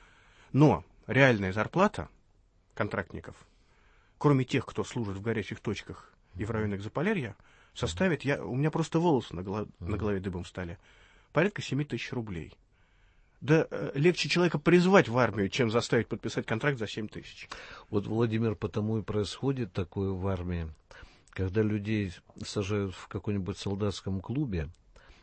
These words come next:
Speaker 2: и говорят: «Вот вы сейчас прослужили полгода, подписываете контракт, а там как-нибудь дослужите, а в то время, когда вы закончите ваш службу, мы вас отпустим».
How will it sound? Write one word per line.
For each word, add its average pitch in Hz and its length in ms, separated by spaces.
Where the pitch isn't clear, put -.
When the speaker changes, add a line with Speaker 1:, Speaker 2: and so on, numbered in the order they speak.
Speaker 2:
и 107 100
говорят: 101 560
«Вот 98 140
вы 113 160
сейчас 101 420
прослужили 101 640
полгода, 107 640
подписываете 104 720
контракт, 113 600
а 104 120
там 110 200
как-нибудь 104 520
дослужите, 101 560
а 95 40
в 90 100
то 110 120
время, 101 300
когда 101 180
вы 101 140
закончите 110 480
ваш 92 160
службу, 92 320
мы 143 40
вас 110 200
отпустим». - 580